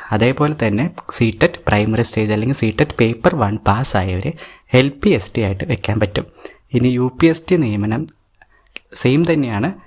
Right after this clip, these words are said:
സി ടെറ്റിൻ്റെ കാര്യത്തിൽ ചേഞ്ച് വന്നിട്ടുണ്ട്. സി ടെറ്റ് പേപ്പർ ടു അല്ലെങ്കിൽ എലിമെൻ്ററി സ്റ്റേജ് പാസ്സായവരെയാണ്,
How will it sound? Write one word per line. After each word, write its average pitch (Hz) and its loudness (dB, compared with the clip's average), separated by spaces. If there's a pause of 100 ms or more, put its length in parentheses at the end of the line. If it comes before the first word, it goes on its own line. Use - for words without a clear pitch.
(140)
സി - 0
ടെറ്റിൻ്റെ 180 2
കാര്യത്തിൽ 104 0
ചേഞ്ച് 120 0
വന്നിട്ടുണ്ട്. 113 0
സി 123 0
ടെറ്റ് 165 0
പേപ്പർ 113 0 (120)
ടു 117 2
അല്ലെങ്കിൽ 113 0
എലിമെൻ്ററി 135 2
സ്റ്റേജ് 107 -2
പാസ്സായവരെയാണ്, 110 0